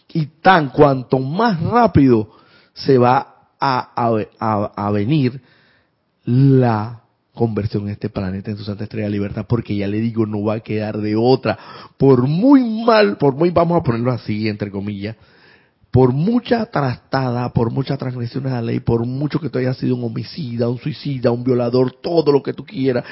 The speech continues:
y por mucho que tú quieras sentir odio, no lo vas a poder sentir, no lo vas a poder sentir,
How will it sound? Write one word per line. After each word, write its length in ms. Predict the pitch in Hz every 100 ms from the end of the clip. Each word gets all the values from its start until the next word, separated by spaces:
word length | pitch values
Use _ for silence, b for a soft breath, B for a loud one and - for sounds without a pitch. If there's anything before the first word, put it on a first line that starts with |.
| B B
y 80 | -
por 160 | 143 135
mucho 180 | 147 196
que 140 | 135
tú 180 | - 151
quieras 320 | 202 202 196
sentir 420 | - 139 139 226
odio, 720 | 262 - 320 311 233 123 - _ _ _
no 180 | 160 202
lo 120 | 254
vas 140 | 269 262
a 80 | -
poder 240 | 220 254
sentir, 880 | - 240 226 - 285 277 247 156 113 b b b b -
no 360 | 151 175 220
lo 200 | 220 156
vas 380 | 110 160 180 170
a 140 | 135 -
poder 320 | 101 107 127
sentir, 720 | - 110 110 - 208 156 87